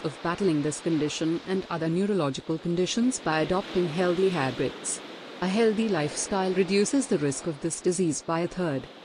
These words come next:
Reduction of age-related cognitive decline.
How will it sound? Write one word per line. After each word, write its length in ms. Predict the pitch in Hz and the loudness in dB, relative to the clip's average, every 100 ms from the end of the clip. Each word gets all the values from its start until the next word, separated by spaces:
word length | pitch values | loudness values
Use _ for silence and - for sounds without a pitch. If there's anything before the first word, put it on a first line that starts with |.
| - - - - - | -16 -16 -16 -14 -6
Reduction 540 | 151 147 147 - 151 | -2 -2 -2 -2 -2
of 120 | 147 170 | 0 2
age-related 720 | 202 180 170 165 165 170 175 - | 2 2 0 4 4 2 -4 -4
cognitive 540 | 190 165 175 180 156 | -4 -2 -2 -2 -2
decline. 540 | 185 - 165 143 135 | -4 -2 -2 0 -2